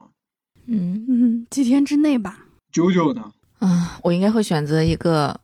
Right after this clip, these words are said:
Speaker 2: 没有那么残暴、没有那么痛苦的吧。我想让人类就是很自然地被淘汰掉。
Speaker 3: 那感觉很慢啊。
Speaker 2: 对。
Speaker 3: 被谁淘汰？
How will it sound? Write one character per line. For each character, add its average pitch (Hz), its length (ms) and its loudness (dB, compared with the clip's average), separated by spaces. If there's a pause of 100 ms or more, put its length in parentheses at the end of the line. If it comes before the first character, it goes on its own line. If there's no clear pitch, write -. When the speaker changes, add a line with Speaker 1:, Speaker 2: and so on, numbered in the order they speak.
(160)
Speaker 2:
没 151 160 0
有 185 120 2
那 180 100 0
么 170 120 0
残 143 380 -2
暴、 156 160 0
没 143 100 0
有 156 80 2
那 160 120 0
么 156 100 -2
痛 156 260 -2
苦 - 180 -6
的 - 140 -2
吧。 - 180 -8 (340)
我 170 80 -2
想 165 200 2
让 156 420 0
人 147 300 0
类 160 220 2
就 - 140 -8
是 - 420 -4 (160)
很 156 240 0
自 208 260 0
然 139 260 -2
地 156 120 0
被 151 340 0 (540)
淘 143 220 0
汰 139 260 0
掉。 214 240 -10 (360)
Speaker 3:
那 339 100 2
感 262 180 0
觉 240 100 2
很 277 180 0
慢 233 220 0 (140)
啊。 233 220 -4
Speaker 2:
对。 - 20 -20 (220)
Speaker 3:
被 370 120 4
谁 269 200 0
淘 254 220 0
汰？ 269 320 0